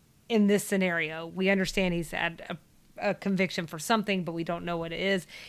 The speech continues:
He's paid his dues. He's done his time. He's trying to turn his life around. I just wanna think on the flip side, like,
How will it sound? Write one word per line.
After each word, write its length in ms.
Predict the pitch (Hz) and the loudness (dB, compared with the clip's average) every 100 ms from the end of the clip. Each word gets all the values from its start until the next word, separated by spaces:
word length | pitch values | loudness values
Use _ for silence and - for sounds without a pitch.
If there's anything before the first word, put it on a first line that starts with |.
| - | -6
He's 360 | - 208 156 - - _ _ _ - | 0 2 0 -8 -20 _ _ _ -8
paid 300 | - 214 208 | 4 6 6
his 200 | 208 165 | 4 2
dues. 460 | 190 180 180 175 | 2 4 2 0
He's 160 | - 160 | -4 -4
done 240 | 190 185 | 0 2
his 200 | 175 170 | 0 -2
time. 520 | - 170 165 170 165 156 - - | -6 -2 0 0 -2 -10 -16 -18
He's 200 | - 196 | -4 -2
trying 200 | - 202 | 2 4
to 100 | 185 | 4
turn 220 | 156 180 165 | 2 0 0
his 140 | 160 | -4
life 260 | 165 156 - | -4 -4 -6
around. 440 | - 98 92 - - - - - - _ _ _ _ _ _ _ | -10 -8 -10 -12 -16 -20 -20 -20 -20 _ _ _ _ _ _ _
I 160 | 214 220 | 2 4
just 220 | 208 247 | 4 4
wanna 180 | 277 254 | 6 6
think 200 | 247 233 | 6 4
on 120 | 220 | 4
the 80 | 196 | 2
flip 300 | - 202 220 | 2 2 2
side, 300 | - 185 180 | 0 0 2
like, 160 | 185 | -2